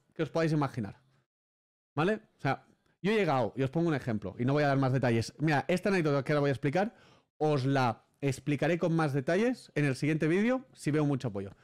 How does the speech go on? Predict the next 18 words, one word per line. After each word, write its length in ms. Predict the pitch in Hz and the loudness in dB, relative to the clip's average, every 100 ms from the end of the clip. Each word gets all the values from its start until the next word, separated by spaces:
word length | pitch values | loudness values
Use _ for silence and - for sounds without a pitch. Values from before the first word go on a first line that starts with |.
| - _ _ _ _ _ | -20 _ _ _ _ _
Yo 120 | 170 | 0
llegué 200 | 214 180 | 2 2
un 180 | 170 160 | 2 2
día 180 | 131 110 | 2 0
con 160 | 123 | 0
mis 180 | 127 123 | 0 -2
padres 540 | - 147 117 - - - _ _ _ _ _ _ _ _ _ _ _ _ - | -2 -2 -2 -6 -16 -20 _ _ _ _ _ _ _ _ _ _ _ _ -4
al 580 | 135 127 123 120 120 123 | 0 2 0 0 0 0
aeropuerto 600 | 120 113 160 147 127 113 | -2 -2 -2 -2 -2 -2
de 120 | 113 | 0
Londres 480 | 170 214 220 - - | 0 0 -2 -4 -6
y 80 | 135 | -4
tal 160 | 139 | -2
buen 180 | 135 156 | 0 -2
punto 220 | 151 202 | -2 0
llegué 360 | 196 147 110 - | 0 0 -2 -4
a 120 | - 117 | -10 -8
Heathrow. 640 | - 196 175 214 240 | -2 0 0 0 -2